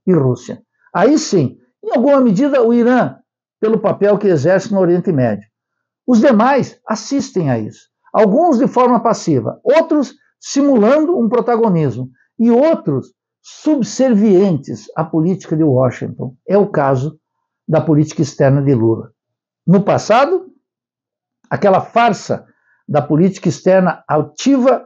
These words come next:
e ativa. E hoje, somando-se claramente às orientações de Washington, que faz com a Venezuela algo que, a despeito da natureza do regime político,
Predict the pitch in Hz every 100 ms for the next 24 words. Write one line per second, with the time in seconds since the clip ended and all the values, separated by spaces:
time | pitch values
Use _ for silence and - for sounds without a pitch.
0 | _ - 160 175 180 139 104 - - 190
1 | 214 294 156 123 - _ _ _ - 247
2 | 214 226 311 285 - 202 - - 269 320
3 | 262 156 214 285 - 170 156 220 220 208
4 | 190 143 202 214 208 170 180 165 - 135
5 | - _ _ _ _ 269 - 269 285 269
6 | - 214 180 165 151 120 147 180 151 110
7 | - _ _ - 202 233 185 143 - 226
8 | 185 - - - 294 330 302 247 220 202
9 | 196 - 180 226 254 208 185 185 160 214
10 | 233 - 170 180 214 208 - -